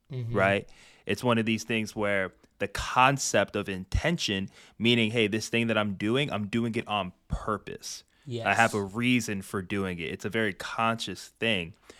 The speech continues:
Speaker 2: I think that's the most important part, because the method of how I go about it might look different day to day, moment to moment,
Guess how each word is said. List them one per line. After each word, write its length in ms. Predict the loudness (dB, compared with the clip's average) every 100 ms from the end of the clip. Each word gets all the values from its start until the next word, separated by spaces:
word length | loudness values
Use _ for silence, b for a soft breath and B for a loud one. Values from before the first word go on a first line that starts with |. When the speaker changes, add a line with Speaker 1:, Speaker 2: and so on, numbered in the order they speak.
| B B B _
Speaker 2:
I 80 | 0
think 240 | 2 -2
that's 260 | 2 2 2
the 80 | 0
most 300 | 0 -2 -6
important 560 | -6 -2 -2 -4 -10
part, 580 | -16 -6 2 4 4 0 B B B B B -2
because 500 | 6 6 6 2 -8 _ _ _ _ _
the 100 | 2
method 720 | 4 6 6 6 2 2 0
of 160 | -6 0
how 260 | 4 4
I 160 | 4 0
go 220 | 2 0
about 340 | 2 4 4
it 140 | 4 2
might 200 | 2 2
look 220 | -2 -2
different 460 | -2 0 -2 -2 -6 _ _
day 160 | 2 2
to 100 | 0
day, 220 | -2 -2
moment 360 | 0 0 -2 -4
to 100 | -4
moment, 480 | 0 2 0 -4